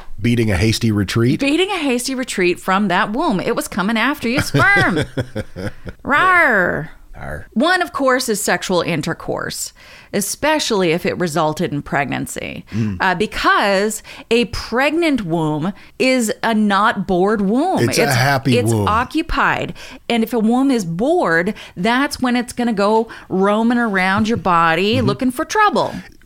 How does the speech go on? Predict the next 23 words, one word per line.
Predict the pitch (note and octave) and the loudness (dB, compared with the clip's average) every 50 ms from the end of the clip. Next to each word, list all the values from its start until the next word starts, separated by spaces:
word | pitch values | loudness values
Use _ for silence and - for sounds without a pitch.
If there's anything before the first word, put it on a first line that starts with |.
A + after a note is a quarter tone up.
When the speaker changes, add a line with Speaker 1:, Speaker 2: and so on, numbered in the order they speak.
| _ - | _ -6
Speaker 2:
So | - C#4 C#4 | -4 -2 -2
basically, | G#3+ D4 D#4 E4+ E4+ E4+ - - A#3 G#3 | 0 0 0 0 0 -2 -2 0 0 0
a | G#3 | 2
woman | F#3 G3 G3 F#3+ F3+ F#3+ | 0 0 0 0 0 0
should | - G3 D#3+ | 0 -2 -2
be | D#3+ C3+ | -2 -2
pregnant | - - D#3+ E3 F3+ F#3+ - - | -2 -2 0 0 0 -2 -2 -2
as | F3+ A2 F#3 - | -2 -2 -2 0
often | E3+ A#2+ D3+ E3 E3+ - - E3+ D3+ C#3+ | 0 2 2 0 0 -2 -4 -4 -2 0
as | D#3+ D3+ | -2 -2
possible, | - - - D3+ C3+ C3 D#3 - - - - - G#1 B1 - - - | -2 -2 0 0 0 0 -2 -4 -6 -6 -6 -6 -6 -6 -6 -6 -4
and | - F#3+ F3+ E3 E3+ E3+ - - E3+ E3 - | -2 -2 0 -2 -2 -4 -6 -8 -10 -10 -4
therefore | - F#3+ E3+ F3+ F3 - F3 E3+ E3 | -2 0 0 0 -2 -2 -2 0 0
your | D#3 E3+ F3 | 0 0 -2
womb's | D#3+ E3+ F#3 F#3+ F#3 F3+ - | 0 0 0 0 0 -2 -2
gonna | - F3+ D#3+ | -4 -4 -6
be | D#3 - | -6 -8
kept | - - F#3 D#3+ D#3 - - - - - - - - | -6 -2 -2 -2 -2 -4 -10 -16 -16 -18 -18 -8 -2
in | F3+ F#3 F#3 | -2 0 0
its | E3+ - - | 0 -2 -2
rightful | E3 F3 D#3+ D#3 - - - A#2 - | 0 0 0 0 -2 -4 -6 -8 -8
place. | - - E3+ B2+ G#2+ F2 - - | -4 -4 -4 -4 -4 -4 -6 -6
Speaker 1:
Sure. | - G#2 D#2 D#2 - - | -4 -2 -2 -2 -4 -8